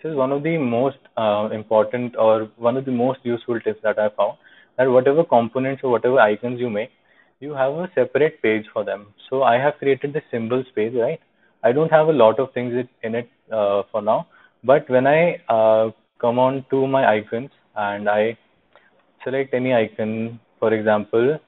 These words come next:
this account icon, and I name it as, uh,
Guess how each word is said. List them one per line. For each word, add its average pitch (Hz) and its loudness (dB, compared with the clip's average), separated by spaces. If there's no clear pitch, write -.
this 117 -6
account 117 4
icon, 120 0
and 113 2
I 131 4
name 127 0
it 151 -2
as, 117 4
uh, 98 -2